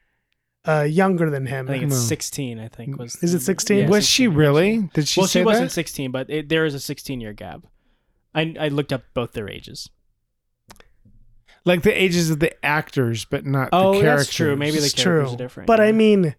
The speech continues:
Speaker 1: I stand by it.
Speaker 2: <laughs>
Speaker 1: He's older. He's
Speaker 3: Yeah.
Speaker 1: considerably older than her.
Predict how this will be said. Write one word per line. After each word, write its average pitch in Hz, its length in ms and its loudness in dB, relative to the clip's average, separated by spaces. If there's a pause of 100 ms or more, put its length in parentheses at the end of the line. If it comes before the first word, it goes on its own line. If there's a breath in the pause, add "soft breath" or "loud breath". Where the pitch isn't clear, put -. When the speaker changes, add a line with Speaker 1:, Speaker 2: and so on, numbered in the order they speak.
(1200)
Speaker 1:
I 226 140 2
stand 202 340 2
by 147 320 0 (140)
it. 175 140 2
Speaker 2:
<laughs> - 0 -
Speaker 1:
He's 247 320 6 (100)
older. 196 420 4
He's 220 240 6
Speaker 3:
Yeah. 214 200 4
Speaker 1:
considerably 185 560 4
older 165 320 4
than 165 160 2
her. 160 360 2